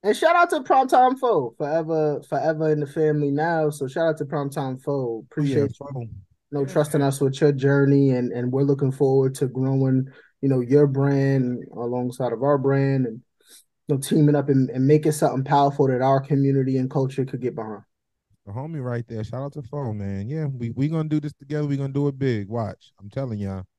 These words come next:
Speaker 2: So, yeah. Those are, that's our shout outs, though. Um, like I said, I don't, that's, that's pretty much my shout outs, man. Um,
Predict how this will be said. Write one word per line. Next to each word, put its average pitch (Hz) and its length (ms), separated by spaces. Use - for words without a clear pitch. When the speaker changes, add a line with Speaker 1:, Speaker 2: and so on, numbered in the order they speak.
Speaker 2:
So, 98 260
yeah. 202 200
Those 131 160
are, 151 140
that's 175 200
our 190 160
shout 214 240
outs, 175 240
though. 127 240
Um, 135 240
like 143 140
I 147 80
said, 131 220
I 131 100
don't, 147 220
that's, 143 160
that's 175 160
pretty 175 220
much 170 180
my 170 120
shout 175 260
outs, 165 340
man. 147 320
Um, 123 420